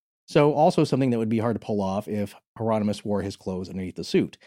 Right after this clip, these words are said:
In frame sixty-one, you can clearly see the sole of Patty's right foot, toes included. Researchers who visited the site took castings, and Murphy says it's been confirmed that the right foot seen in the frame matches one of the castings they took. So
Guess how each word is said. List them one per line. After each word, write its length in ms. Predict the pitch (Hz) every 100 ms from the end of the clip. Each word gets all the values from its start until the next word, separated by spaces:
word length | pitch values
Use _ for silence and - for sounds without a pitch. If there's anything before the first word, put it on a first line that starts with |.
| _ _
In 180 | 156 160
frame 320 | 156 214 214
sixty-one, 480 | 190 - 165 185 214
you 60 | 123
can 140 | 139
clearly 320 | - 190 180
see 160 | 170 170
the 100 | 139
sole 380 | - 208 202 175
of 80 |
Patty's 360 | 151 120 120 131
right 320 | 135 110 107
foot, 460 | - - 240 95 -
toes 500 | - 151 151 147 143
included. 680 | 160 156 - 233 202 - - - - -
Researchers 720 | 120 240 240 175 151 160 151
who 160 | - 135
visited 340 | 127 185 185
the 60 | 147
site 260 | - 120
took 160 | - 135
castings, 580 | - 170 180 117 101 - - _
and 120 | - 120
Murphy 280 | 202 214
says 340 | 135 127 113 -
it's 120 | 135 123
been 200 | 147 127
confirmed 440 | 123 113 170 151
that 40 |
the 100 | 123
right 240 | 110 139 170
foot 240 | - 131
seen 400 | - 160 156 151 - - _
in 160 | 165 208
the 80 | 208
frame 400 | - 165 147 131
matches 460 | 147 151 156 139 147
one 240 | 120 135 151
of 20 |
the 80 | 135
castings 460 | 143 127 123 98
they 100 | 90
took. 320 | 92 95 - _ _ _
So 320 | - 113 104